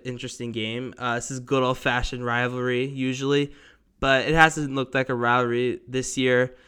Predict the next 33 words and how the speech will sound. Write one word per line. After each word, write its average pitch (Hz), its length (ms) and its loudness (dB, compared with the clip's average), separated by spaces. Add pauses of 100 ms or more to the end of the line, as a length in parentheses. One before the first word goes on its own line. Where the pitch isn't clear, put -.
(160)
The - 80 -6
Vikings 160 460 2
just 147 240 2
lost 135 500 4
d-, 131 220 2
their, 127 360 4
uh, 131 100 -6 (280)
the 135 120 -10
Vikings 151 400 -2
just 139 200 -6
lost, 127 300 -2
like, 117 160 -8
three 131 260 -2
of 123 60 0
their 117 100 -2
best 113 320 -8
players, 120 680 -4
uh, 110 200 -8
Stephon 117 480 -4
Diggs, 117 440 -2
Everson 120 500 -6
Griffin 117 300 -6
on 110 160 -6
the 107 200 -6
defensive 113 580 -10
end, 110 280 -10
and 117 180 -8 (100)
Xavier 110 340 -6
Rhodes, 107 200 -8
like 110 140 -10
I 107 40 -8
mentioned 107 400 -12
earlier. 110 500 -8